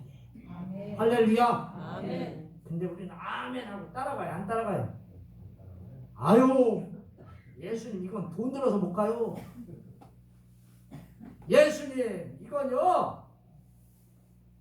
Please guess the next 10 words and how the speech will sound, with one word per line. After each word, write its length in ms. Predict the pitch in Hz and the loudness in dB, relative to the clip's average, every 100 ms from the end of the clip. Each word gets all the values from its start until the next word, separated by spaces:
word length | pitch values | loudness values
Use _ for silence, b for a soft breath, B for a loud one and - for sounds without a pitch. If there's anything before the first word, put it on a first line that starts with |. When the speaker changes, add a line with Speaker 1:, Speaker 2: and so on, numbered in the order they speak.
| - - _ - - - - | -20 -20 _ -20 -20 -20 0
Speaker 1:
힘들어서 720 | - 403 403 381 359 - 269 | 8 8 8 2 0 0 -2
못 140 | 208 | -4
가요." 760 | 233 247 269 262 - - 269 262 - - - - - - - - - - - - - - - - - - - - - - - 156 | -8 -8 -8 -10 -12 -18 -20 -20 -20 -20 -20 -20 -20 -20 -20 -20 -20 -20 -20 -20 -20 -20 -20 -20 -20 -20 -20 -20 -20 -20 -14 -6
우리가 460 | 254 320 339 - | -2 4 6 6
따라가는데 580 | 320 349 339 320 285 277 | 4 4 4 2 0 -2
어디든지, 1200 | 240 254 294 302 302 294 254 - 262 277 226 - - | -2 0 -2 -2 -10 -8 -8 -8 -10 -8 -10 -12 -12
언제든지 720 | 220 330 370 349 339 285 254 | -6 -4 -2 -4 -4 -12 -12
따라가야 380 | 302 302 277 233 | -12 -10 -8 -8
되는데, 640 | 214 180 170 277 - - - - - - - - - - - - - | -8 -10 -6 -6 -6 -8 -20 -20 -20 -20 -20 -20 -20 -20 -20 -20 -18
어디든지는 840 | - 151 170 196 180 147 123 98 | -12 -6 -4 0 0 0 -2 -2